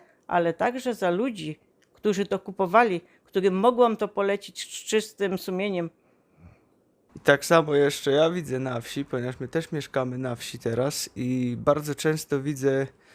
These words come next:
Speaker 2: e, babcie nawet po sześćdziesiąt, siedemdziesiąt, osiemdziesiąt lat, które biegną przez pole, ledwie niosą ten opryskiwacz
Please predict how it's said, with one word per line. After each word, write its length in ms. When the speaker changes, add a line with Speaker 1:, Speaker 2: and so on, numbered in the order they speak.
Speaker 2:
e, 200
babcie 380
nawet 320
po 180
sześćdziesiąt, 600
siedemdziesiąt, 600
osiemdziesiąt 640
lat, 260
które 260
biegną 380
przez 220
pole, 420
ledwie 380
niosą 360
ten 180
opryskiwacz 880